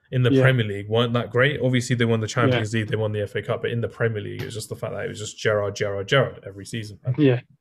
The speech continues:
Speaker 2: all the time.
Speaker 1: All the time. But yeah,
Speaker 2: All
Speaker 1: Steven Gerrard
Speaker 2: yeah.
Speaker 1: is a fantastic player. He's a fantastic player for England, and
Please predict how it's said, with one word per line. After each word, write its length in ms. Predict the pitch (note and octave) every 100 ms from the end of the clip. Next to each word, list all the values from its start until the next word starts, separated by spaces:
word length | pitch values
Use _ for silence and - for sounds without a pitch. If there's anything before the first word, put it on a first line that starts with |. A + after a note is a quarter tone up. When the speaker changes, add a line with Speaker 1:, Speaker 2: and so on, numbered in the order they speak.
| _
Speaker 2:
all 140 | D3+ C#3+
the 80 | B2+
time. 300 | C3+ B2 - _ _ _ _ _
Speaker 1:
All 200 | B2 A#2
the 100 | G2+
time. 280 | G2+ G#2 G#2+ _ _ _ _ _ _ _ _ _ A#2
But 100 | A#2
yeah, 180 | A2 A2+
Speaker 2:
All 80 | B2+
Speaker 1:
Steven 260 | C#3 B2
Gerrard 200 | A2+ G#2+
Speaker 2:
yeah. 40 | G#2
Speaker 1:
is 60 |
a 40 | G2
fantastic 540 | A2 G#2 G#2 - G2
player. 160 | G2+ G2
He's 80 |
a 40 | -
fantastic 440 | A2+ - G2+ -
player 140 | A2+ G2
for 180 | G#2 G2
England, 300 | G2 G2 G2
and 160 | F#2+